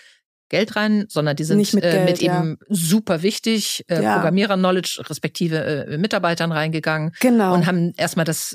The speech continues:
Speaker 1: ich meine, als AdTech-Unternehmen musst du ja erstmal irgendwie Tech bauen, logischerweise.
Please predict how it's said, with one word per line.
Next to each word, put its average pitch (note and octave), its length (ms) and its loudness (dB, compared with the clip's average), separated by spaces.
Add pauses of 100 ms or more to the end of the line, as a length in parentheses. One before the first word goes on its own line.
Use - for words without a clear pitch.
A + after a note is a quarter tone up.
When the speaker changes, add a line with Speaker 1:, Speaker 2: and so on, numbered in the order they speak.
(140)
Speaker 1:
ich E2+ 100 -6
meine, C#3+ 300 -4
als C#3 220 -4
AdTech-Unternehmen E3 680 -2
musst E3 160 -4
du E3+ 40 0
ja C#3+ 60 2
erstmal D3 260 -4
irgendwie E3 180 -2
Tech - 220 -6
bauen, B2+ 240 -2
logischerweise. B2 720 -6